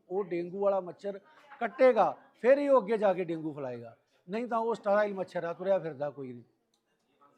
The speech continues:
ਉਹਦੀ ਜਿਹੜੀ ਸਾਫ਼ ਸਫਾਈ ਹੈ, ਉਹਦੇ ਵਾਸਤੇ ਮੇਰੀ ਪਬਲਿਕ ਨੂੰ ਗੁਜ਼ਾਰਿਸ਼ ਹੈ ਕਿ ਇਹ ਡੇਂਗੂ ਦਾ ਜਿਹੜਾ ਮੱਛਰ ਹੈ, ਬਹੁਤ ਹੀ ਇੱਕ ਲਗਜ਼ਰੀ, ਬਹੁਤ ਹੀ ਇੱਕ ਆਰਾਮ ਪਸੰਦ, ਬਹੁਤ ਹੀ ਇੱਕ ਮਤਲਬ ਜਿਹੜਾ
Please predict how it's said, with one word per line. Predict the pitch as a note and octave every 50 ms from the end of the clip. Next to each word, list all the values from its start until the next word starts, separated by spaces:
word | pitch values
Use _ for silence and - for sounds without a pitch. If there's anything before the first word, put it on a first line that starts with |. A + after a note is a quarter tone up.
| _ _ _ - F#3
ਉਹਦੀ | G3+ A#3+ A3 C4+ B3+
ਜਿਹੜੀ | A#3 A3+ G#3 A3 A3 A3
ਸਾਫ਼ | G3 - - E3 E3+ F3+ F#3 F3
ਸਫਾਈ | - F3 F#3 F#3+ F#3 F3+
ਹੈ, | F3+ E3 D#3 D3 - _ _ _ _ _ -
ਉਹਦੇ | - A#3 G#3+ A#3+ A#3
ਵਾਸਤੇ | G3+ F3+ D#3 D3 - - F#3 E3+
ਮੇਰੀ | D#3 E3+ E3+ E3 F3 E3+ E3+ E3 - _ _ _ _ -
ਪਬਲਿਕ | F3 E3 D#3+ F3+ F#3 E3 F3
ਨੂੰ | F#3 F3+
ਗੁਜ਼ਾਰਿਸ਼ | D#3+ D#3+ D3+ D3 C#3 C#3+ D3+ B2+ D3+
ਹੈ | D3+ C#3 B2+ - _ _ _ _ _ _ -
ਕਿ | G3 G3 G3 G3
ਇਹ | G3+ G3 G3+ G3+
ਡੇਂਗੂ | E3 E3 E3+ E3+ E3+ E3+ G3+ G3+
ਦਾ | G3+ F#3+
ਜਿਹੜਾ | F3+ F3+ F3
ਮੱਛਰ | E3 D3+ C#3 - - D#3+ D3+
ਹੈ, | D3 C3+ A#2+ A2+ - - _ _ _ - - D3
ਬਹੁਤ | C#3+ F#3+ G3+ G3 G#3 A3+ A#3+ A#3 A#3
ਹੀ | B3 A3+ A3 G#3+ G#3
ਇੱਕ | G3 G3+
ਲਗਜ਼ਰੀ, | G3+ F3 D#3+ D3+ D3+ F3 F#3 F3 D#3 D#3 G3+ G3 G3+ G3 F#3+
ਬਹੁਤ | F3+ D#3 F#3 F#3+ F#3 G#3 G#3+ G#3 -
ਹੀ | G#3 G3+
ਇੱਕ | G3 G3 -
ਆਰਾਮ | F#3+ F3 D#3 D3+ D3 D#3 F3 F#3 F#3+
ਪਸੰਦ, | F3 A3 F#3 - F3 F3 F3 E3+ F3+ E3+ D#3 _ _ _ _ _ _ -
ਬਹੁਤ | C4 A#3 G#3+ A#3+ A#3+ -
ਹੀ | A#3+ A#3 A3+
ਇੱਕ | G#3+ - -
ਮਤਲਬ | A3 A3 G#3+ G#3 F3 F#3 G#3 G#3 A3 A3+ G3 E3+ E3+ _ _ _ _ _ _ _ _ _ _ _ _ -
ਜਿਹੜਾ | F#3 G#3+ A3 A#3+ A#3+ A#3+ A#3+